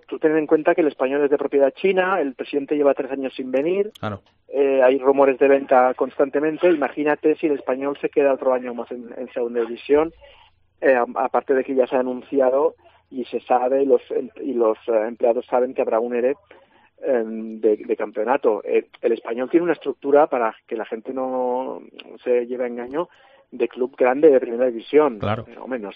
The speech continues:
Speaker 1: no, no estoy hablando del Barça y del Madrid, pero el Español es un histórico que tiene un club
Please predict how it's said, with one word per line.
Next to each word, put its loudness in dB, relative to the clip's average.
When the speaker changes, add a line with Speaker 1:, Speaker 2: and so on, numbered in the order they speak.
Speaker 1:
no, -12
no -20
estoy -6
hablando -4
del -2
Barça -4
y 0
del -4
Madrid, 4
pero 2
el -2
Español -8
es -8
un -8
histórico 0
que -6
tiene -2
un -2
club 2